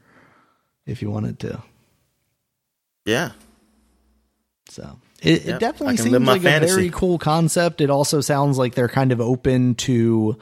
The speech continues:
Speaker 1: other P C manufacturers kind of taking the idea and running with it, which is kind of what you saw with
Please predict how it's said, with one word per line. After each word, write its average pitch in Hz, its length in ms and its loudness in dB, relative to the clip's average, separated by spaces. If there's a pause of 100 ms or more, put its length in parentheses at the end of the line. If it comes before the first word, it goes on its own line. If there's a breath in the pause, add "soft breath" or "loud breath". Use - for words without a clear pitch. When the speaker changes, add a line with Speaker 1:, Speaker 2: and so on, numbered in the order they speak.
(560 loud breath)
Speaker 1:
other 123 460 2
P 143 240 0
C 131 220 0
manufacturers 120 960 0
kind 120 220 0
of 110 80 -2
taking 120 320 -2
the 117 160 2
idea 113 380 2
and 107 160 0
running 120 320 2
with 123 200 -2
it, 131 220 -4
which 117 200 -8
is 113 140 -6
kind 240 220 -2
of 175 80 2
what 135 180 0
you 120 80 -2
saw 123 380 2
with 110 440 0